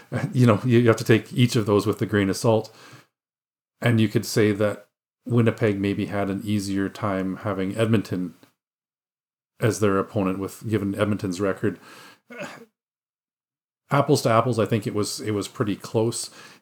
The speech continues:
And you look at the Montreal Alouettes with that eleven and seven record, all of their losses came against the teams that finished ahead of them in the standings. They're all, all seven of their losses were against Toronto, Winnipeg, and B C.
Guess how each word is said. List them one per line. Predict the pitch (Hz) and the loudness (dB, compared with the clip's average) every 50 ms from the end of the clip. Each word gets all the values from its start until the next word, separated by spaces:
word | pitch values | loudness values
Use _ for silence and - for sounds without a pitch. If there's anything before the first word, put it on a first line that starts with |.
| _ | _
And | - 151 117 110 107 104 104 107 - - - _ _ _ _ - | -6 -2 0 2 2 2 0 -2 -6 -10 -20 _ _ _ _ -2
you | - 127 | 2 4
look | 123 131 127 - | 4 4 4 2
at | - | 0
the | - 117 | 0 2
Montreal | 107 107 101 - 123 107 101 | 2 2 0 0 0 2 2
Alouettes | 98 95 92 95 104 107 - | 2 2 2 0 0 -2 -2
with | 113 - - | -6 -6 -4
that | 104 98 | -4 -4
eleven | 95 90 92 92 90 101 92 | -2 0 0 0 0 0 -2
and | 90 87 - | -4 -4 -4
seven | - 107 98 90 82 85 | -4 -4 -4 -4 -6 -2
record, | 90 113 127 123 - 90 87 92 101 - _ _ _ _ _ _ _ _ _ _ _ _ _ _ _ _ _ _ _ _ | 0 0 0 0 -2 -8 -10 -10 -14 -18 _ _ _ _ _ _ _ _ _ _ _ _ _ _ _ _ _ _ _ _
all | - 131 131 127 131 120 | -2 2 4 6 6 6
of | 107 98 | 6 4
their | 113 113 110 104 | 4 4 4 4
losses | 104 107 117 117 - - 101 95 | 2 0 -2 -2 -4 -6 -8 -10
came | - - 117 101 | -6 -4 -2 -2
against | 101 98 95 95 95 95 | -2 0 -2 -2 -4 -4
the | - - | -6 -6
teams | - 117 104 92 - | -4 -2 -2 -2 -2
that | 107 - | -4 -4
finished | - 104 98 87 - | -4 -4 -4 -4 -4
ahead | 107 - 101 95 | -4 -4 -2 -4
of | 92 98 | -2 -4
them | 92 90 | -4 -6
in | 90 90 | -6 -6
the | 85 | -6
standings. | - - 113 107 101 80 80 82 - - | -2 0 0 0 0 -2 -6 -12 -14 -14
They're | - 113 98 92 101 113 113 - | -12 -10 -8 -8 -10 -12 -14 -14
all, | - - 110 113 113 113 113 - | -10 -6 -4 -2 -2 -2 -2 2
all | 113 113 117 | 2 2 4
seven | - - 117 107 110 | 4 4 4 4 4
of | 104 | 2
their | 101 104 104 | 2 2 2
losses | 101 101 104 107 - 104 87 | 2 0 -2 -2 -2 -4 -6
were | 92 92 95 | -4 -4 -4
against | 92 90 101 98 - - - | -2 -2 -4 -6 -6 -8 -8
Toronto, | - 113 101 104 101 98 95 95 95 - _ - | -6 -4 -4 -2 -2 -2 -2 -4 -6 -10 _ -8
Winnipeg, | 107 107 101 98 - - 107 95 92 90 - - | -6 -4 -4 -4 -4 -4 -4 -4 -4 -4 -8 -12
and | - - 101 98 90 87 | -12 -8 -8 -8 -6 -6
B | 95 92 85 | -6 -6 -6
C. | - - 131 120 123 120 104 - | -4 -2 2 2 2 2 2 -2